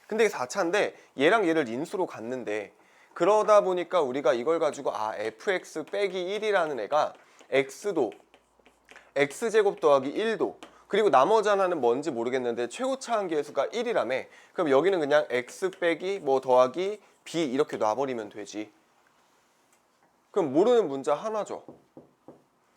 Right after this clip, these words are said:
근데 가조건 줬죠. 그럼 끝이네.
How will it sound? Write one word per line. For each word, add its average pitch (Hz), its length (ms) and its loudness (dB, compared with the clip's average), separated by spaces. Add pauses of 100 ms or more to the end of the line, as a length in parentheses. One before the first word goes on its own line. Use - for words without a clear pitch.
(140)
근데 214 500 0 (300)
가조건 185 500 0
줬죠. - 400 -14 (340)
그럼 185 140 -14
끝이네. 208 420 -8